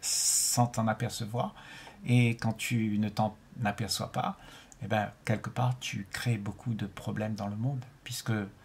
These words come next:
ce que le monde est, c'est ce que tu es. Alors, peut-être faut-il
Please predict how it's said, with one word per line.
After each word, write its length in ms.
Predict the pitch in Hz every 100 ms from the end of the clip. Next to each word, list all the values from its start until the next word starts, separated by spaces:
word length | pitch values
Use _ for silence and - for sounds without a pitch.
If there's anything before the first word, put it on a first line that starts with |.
| - - - - -
ce 160 | -
que 140 | - 123
le 100 | 107
monde 300 | 117 123 123 120
est, 180 | 135 151 - - - - - - -
c'est 180 | - 120
ce 100 | -
que 100 | -
tu 260 | 120 - 113
es. 60 | 104 - - - - - - - - - - - - - - - - - - - - - - - - -
Alors, 340 | 104 113 101 - - - - - - - - -
peut-être 320 | 120 - 120
faut-il 680 | - - - 131 110 98